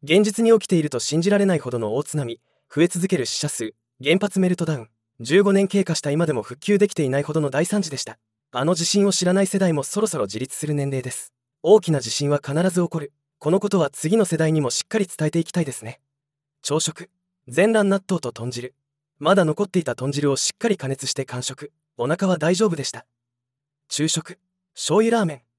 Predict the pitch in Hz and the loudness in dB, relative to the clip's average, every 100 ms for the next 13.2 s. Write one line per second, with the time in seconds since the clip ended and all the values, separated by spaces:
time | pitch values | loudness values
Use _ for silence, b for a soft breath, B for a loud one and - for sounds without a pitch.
0 | _ - 220 233 180 131 - 127 185 214 | _ -2 0 2 2 0 -2 0 2 2
1 | 202 214 170 123 - 160 - 160 156 123 | 2 2 2 0 -2 -4 -4 -6 -4 -6
2 | 101 - - - 202 214 202 196 202 147 | -6 -10 -4 2 2 2 2 2 2 0
3 | 104 - 104 104 - _ _ - - 165 | -4 -8 -8 -10 -14 _ _ -12 0 0
4 | 185 190 190 180 214 220 185 165 147 160 | 2 2 4 4 4 2 0 -2 0 -2
5 | 127 113 - 220 - 131 135 156 123 123 | -2 -4 0 0 0 -2 0 0 -2 -2
6 | 135 139 143 120 123 202 180 131 113 - | -2 0 -2 -2 0 0 -2 -6 -8 -6
7 | 139 131 - - _ _ - 220 - 175 | -6 -6 -8 -12 _ _ -2 0 2 0
8 | 135 135 139 110 107 170 - 170 135 - | 0 0 -2 -2 -2 0 2 2 -2 -4
9 | 131 165 180 180 170 156 127 - 139 170 | -4 -2 0 0 2 0 -4 -8 -2 0
10 | 170 160 147 165 139 117 123 - 117 _ | 0 0 -2 -2 -4 -4 -6 -10 -14 _
11 | _ _ _ _ - 135 156 156 - _ | _ _ _ _ -6 -2 -2 -4 -10 _
12 | _ _ _ - 156 190 196 180 160 160 | _ _ _ -6 -2 0 0 -2 -2 -2
13 | 151 | -4